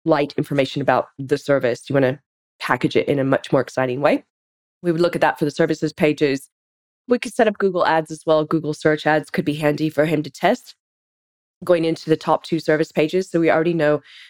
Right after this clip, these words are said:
the two that were converting the most for him in the past.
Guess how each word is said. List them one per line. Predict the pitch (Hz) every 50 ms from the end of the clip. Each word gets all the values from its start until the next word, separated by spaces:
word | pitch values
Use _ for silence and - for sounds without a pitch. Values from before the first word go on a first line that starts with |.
| _ -
the | 156
two | - - - - 170 165
that | 160 160 -
were | 156 156
converting | - 180 156 143 156 156 151 156 151 147
the | 143
most | 143 143 151 220 269 - - - - - _ _ _ _ _ -
for | 170 156
him | 160 151 147
in | 156 143
the | 143
past. | - - - 175 240 330 - - - -